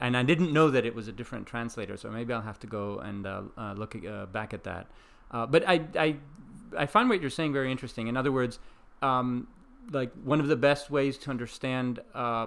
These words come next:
a foreign culture is to see how it views an alien culture,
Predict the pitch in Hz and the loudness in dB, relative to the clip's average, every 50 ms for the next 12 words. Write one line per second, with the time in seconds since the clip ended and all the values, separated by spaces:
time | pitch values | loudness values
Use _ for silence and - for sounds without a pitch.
0 | - - - 120 113 - - 135 131 127 120 113 - - 147 165 156 - - 135 | -6 -8 -10 -10 -8 -6 -4 -2 0 0 -2 -2 -2 -2 -2 -2 -2 -2 -2 -2
1 | 120 117 113 113 113 - 120 117 110 - - - 123 110 107 - - - 131 131 | 0 0 0 -2 -4 -4 -6 -8 -8 -10 -10 -10 -10 -10 -8 -10 -10 -8 -4 -4
2 | 131 131 120 110 - 131 131 127 123 123 - 143 135 135 - - - 110 110 123 | -2 -2 -4 -4 -4 -2 0 0 0 0 0 0 0 -2 -2 -4 -8 -4 -2 0
3 | 135 131 135 123 117 117 117 127 127 131 123 120 117 110 101 98 92 92 92 98 | 2 2 2 0 -2 -2 -2 -2 0 0 2 2 2 0 -2 -4 -6 -8 -10 -10
4 | - - - - - | -10 -12 -12 -12 -12